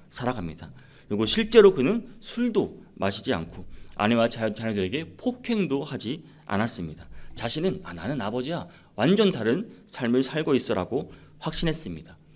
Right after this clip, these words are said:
그런데 어느 날 그의 아들이, 아, 그 아버지한테 "아빠는 할아버지랑 똑같아" 라는 말을 하는 것입니다. 아버지는 당황했습니다. 이것은 무엇을 뜻하는 것일까요? 이 아버지는 아버지 같이 똑같이 술을 마시고 폭력을 행하지는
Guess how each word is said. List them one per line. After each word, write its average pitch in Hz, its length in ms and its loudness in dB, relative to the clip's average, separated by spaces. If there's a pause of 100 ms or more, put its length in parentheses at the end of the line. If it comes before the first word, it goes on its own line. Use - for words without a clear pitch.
(260)
그런데 127 220 6
어느 113 160 6
날 131 340 2 (380)
그의 131 200 4
아들이, 92 520 0 (260)
아, - 180 -8
그 98 300 -6
아버지한테 90 560 -6 (460)
"아빠는 196 340 4
할아버지랑 214 460 2
똑같아" 240 360 -2 (680)
라는 90 300 -6 (320)
말을 92 260 -4
하는 117 220 -2
것입니다. 85 460 -10 (920)
아버지는 101 500 -2 (180)
당황했습니다. - 640 -6 (240)
이것은 131 240 0
무엇을 165 380 -2 (320)
뜻하는 110 320 -2
것일까요? 90 420 -4 (340)
이 147 100 6
아버지는 190 360 8
아버지 165 220 8
같이 170 200 2
똑같이 208 440 0
술을 202 240 -2
마시고 143 480 -2 (200)
폭력을 208 500 0
행하지는 208 540 0